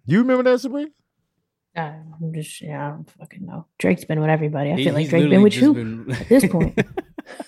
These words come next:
Speaker 3: <laughs> He definitely was
Speaker 2: Fucking
Speaker 3: around, but I think it was a petty thing to get at Diddy, too. I drunk text J-Lo old number, so it bounced back. Then he
Speaker 1: Come
Speaker 3: got the
Speaker 1: on,
Speaker 3: J-Lo
Speaker 1: man.
Speaker 3: clearance on the, uh, Teenage Fever song, too. So,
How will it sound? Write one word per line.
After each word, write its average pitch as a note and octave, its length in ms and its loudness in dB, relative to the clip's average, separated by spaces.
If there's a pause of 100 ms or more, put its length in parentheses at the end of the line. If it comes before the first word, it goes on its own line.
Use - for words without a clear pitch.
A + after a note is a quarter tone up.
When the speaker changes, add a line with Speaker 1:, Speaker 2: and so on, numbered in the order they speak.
(500)
Speaker 3:
<laughs> - 20 -10
He G3 100 0
definitely E3+ 380 0
was D3+ 120 0
Speaker 2:
Fucking D#3 60 0
Speaker 3:
around, D#3 120 0
but C#3+ 100 0
I C#3+ 60 2
think D#3 160 -6
it D#3 40 -2
was C#3+ 140 -2
a B2 60 -4
petty C#3 260 -2
thing A#2+ 180 -6
to A2+ 60 -6
get A2 140 -6
at G#2 120 -6
Diddy, G#2+ 240 -6
too. G#2 280 -8 (400)
I A#2+ 100 -2
drunk A2+ 320 -6
text G#2 260 -4
J-Lo A2 400 -4
old A2+ 200 -4
number, G#2+ 200 -8
so A2+ 180 -4
it G#2 100 -6
bounced A2 260 -4
back. G#2+ 220 -8 (280)
Then C3+ 140 0
he E3 60 2
Speaker 1:
Come D3+ 80 4
Speaker 3:
got C3+ 60 -4
the A#2+ 60 -8
Speaker 1:
on, A2+ 60 -12
Speaker 3:
J-Lo C3+ 320 0
Speaker 1:
man. D3 80 -10
Speaker 3:
clearance B2+ 340 -4
on A#2+ 140 -4
the, A2+ 60 -2
uh, G#2+ 440 -4 (120)
Teenage A#2+ 340 -4
Fever A#2+ 260 -6
song, G#2 280 -8
too. G#2 260 -10 (1120)
So, G#2 720 -6